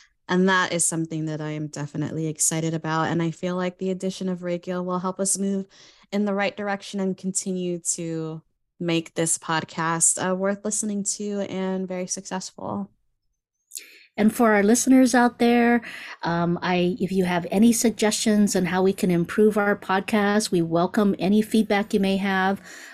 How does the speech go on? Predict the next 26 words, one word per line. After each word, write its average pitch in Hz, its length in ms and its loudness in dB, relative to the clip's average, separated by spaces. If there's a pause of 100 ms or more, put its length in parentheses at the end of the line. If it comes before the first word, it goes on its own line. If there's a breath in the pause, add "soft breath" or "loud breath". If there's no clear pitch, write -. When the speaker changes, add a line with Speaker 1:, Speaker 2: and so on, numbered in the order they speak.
(120)
Speaker 2:
Uh, 175 180 0
we 180 120 2
definitely 202 360 2
want 185 280 2
to 185 120 0
reach 185 300 2
a 175 40 0
broader 175 480 0
audience. 185 640 0 (380 loud breath)
And 170 320 -2
again, 190 420 2
we, 175 200 0
we're 180 180 0
talking 185 320 -2
about 165 280 0
three 208 240 4
different 190 400 0
generations, 196 800 2
you 196 120 2
know, 190 180 2
that 180 140 2
are 180 100 0
going 185 300 0
to 185 120 -2
be 180 200 2
co-hosting. 196 920 0